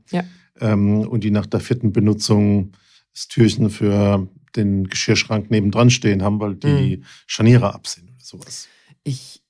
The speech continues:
Speaker 1: da bin ich übrigens mal richtig, richtig gespannt, weil man muss ja sagen, so der,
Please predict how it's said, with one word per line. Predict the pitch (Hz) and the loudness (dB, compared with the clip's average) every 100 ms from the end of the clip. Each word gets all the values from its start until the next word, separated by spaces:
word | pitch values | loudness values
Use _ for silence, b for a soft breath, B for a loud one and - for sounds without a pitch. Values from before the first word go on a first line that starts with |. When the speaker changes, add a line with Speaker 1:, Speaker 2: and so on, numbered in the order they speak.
| - | -18
Speaker 1:
da | 139 165 | -2 0
bin | 180 214 | 2 2
ich | 185 | 2
übrigens | 185 175 170 160 - | 0 0 0 0 -2
mal | 143 139 | -2 -2
richtig, | 135 151 - 165 - _ - | -4 -6 -4 -6 -8 _ -10
richtig | 139 156 170 - | -8 -6 -8 -8
gespannt, | 147 - 127 147 135 | -6 -4 -2 -2 -2
weil | |
man | 135 139 | 0 0
muss | 165 | 2
ja | 170 | 2
sagen, | 135 135 151 151 | 2 0 0 -2
so | 139 | -2
der, | 135 131 127 127 | 0 2 2 0